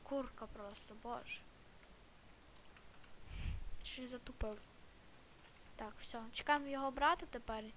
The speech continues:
Зразу почну робити. Курка, мгм, курка,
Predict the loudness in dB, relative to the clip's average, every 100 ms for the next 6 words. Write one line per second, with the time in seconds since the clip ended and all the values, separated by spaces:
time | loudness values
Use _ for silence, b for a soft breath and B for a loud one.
0 | -10 B B -8 2 4 4 0 -2 -2
1 | -2 -2 -2 6 6 6 0 -2 B B
2 | B B B -14 -2 0 2 -2 -6 0
3 | 0 0 -4 -8 -2 0 2 0 -2 -4
4 | 0 0 2 2 2